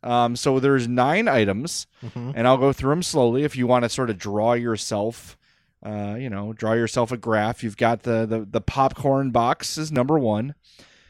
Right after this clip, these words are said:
Speaker 1: Number two is a nice draft beer.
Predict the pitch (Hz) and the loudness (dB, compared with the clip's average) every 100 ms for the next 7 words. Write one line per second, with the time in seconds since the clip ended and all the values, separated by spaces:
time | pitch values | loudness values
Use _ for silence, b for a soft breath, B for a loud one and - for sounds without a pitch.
0 | b - 131 139 131 139 151 156 135 117 | b 0 2 4 2 4 4 4 2 0
1 | 101 110 120 - - 110 107 113 120 - | 0 0 0 -4 -12 -10 -4 -2 -2 -4
2 | 120 120 120 143 | -4 -2 -2 -6